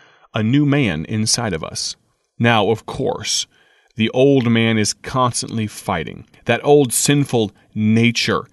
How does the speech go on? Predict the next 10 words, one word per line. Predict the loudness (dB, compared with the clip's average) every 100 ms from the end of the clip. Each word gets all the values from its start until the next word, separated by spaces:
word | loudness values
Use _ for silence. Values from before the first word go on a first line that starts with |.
| _
is | -4 -2
constantly | -6 -4 0 0 -2 -4 -4
warring | -4 2 4 6 4 2 2
with | 2 2 -4 _ -20 -6
the | -2
Spirit, | 0 0 2 2 2
with | 2 2 2
the | 0
new | 2 4 4 4
man, | 2 0 -2 -4